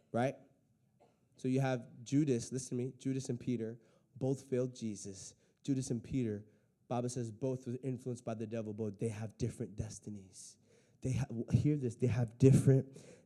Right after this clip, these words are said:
destinies. You see, we all fail God in this room, but it's how you handle it. It's where you run. It's your perspective on Jesus that could literally change your life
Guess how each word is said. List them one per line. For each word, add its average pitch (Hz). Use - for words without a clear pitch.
destinies. 110
You 113
see, 120
we 113
all 113
fail 113
God 104
in 98
this 95
room, 92
but 101
it's 101
how 107
you 98
handle 95
it. 92
It's -
where 107
you 104
run. 104
It's -
your 107
perspective 107
on 110
Jesus -
that 104
could 101
literally 101
change 98
your 98
life 87